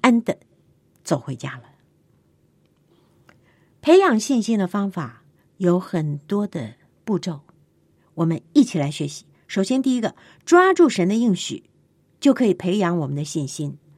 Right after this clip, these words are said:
培养信心的道路，首先要唯一单纯的相信神的应许。神给我们了很多的应许，可是我们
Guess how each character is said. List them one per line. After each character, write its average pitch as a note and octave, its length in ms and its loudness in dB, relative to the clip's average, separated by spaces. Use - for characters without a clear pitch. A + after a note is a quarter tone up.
培 G#3+ 140 2
养 F3+ 200 4
信 F3+ 200 -2
心 F#3 180 -2
的 D#3+ 100 -2
道 D#3+ 160 -2
路， C#3+ 140 -6
首 C#3+ 220 -4
先 G#3+ 300 -4
要 F#3 260 0
唯 A3 260 4
一 B3+ 300 0
单 E4 300 4
纯 F3+ 240 0
的 E3+ 140 -4
相 F4 520 4
信 C#4 340 2
神 E3+ 420 0
的 F3+ 80 0
应 G3+ 220 2
许。 - 360 -12
神 G#3 460 2
给 A3 160 6
我 A3+ 100 2
们 F3+ 100 2
了 F#3+ 80 2
很 F#3 440 -2
多 A#3+ 180 0
的 B3 100 -2
应 G3+ 180 0
许， - 180 -12
可 - 140 -8
是 G3 120 -2
我 A3 140 2
们 F3+ 260 0